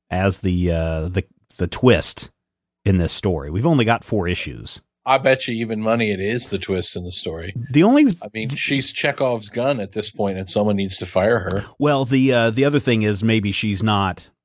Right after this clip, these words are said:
Speaker 1: the Mandarin, but maybe related to the Mandarin because there's a plane crash. That's how Tony finds out that, uh, Josie is dead.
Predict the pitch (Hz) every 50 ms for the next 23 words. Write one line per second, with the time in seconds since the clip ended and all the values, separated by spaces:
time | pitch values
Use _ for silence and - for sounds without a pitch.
0 | _ - 107 104 104 101 107 107 92 92 90 87 85 82 92 92 - 101 101 87
1 | 90 82 82 85 85 98 110 127 131 120 - 123 127 123 123 123 127 120 127 120
2 | 113 104 - 110 98 95 104 101 92 92 90 - - 175 196 202 180 - - 104
3 | 90 82 87 - 113 101 - - 110 104 - 117 107 98 - 107 101 98 87 95
4 | 90 85 - - 92 85 - - 92 87 87 85 85 101 104 101 - 92 85 82
5 | 87 87 98 113 120 104 80 80 87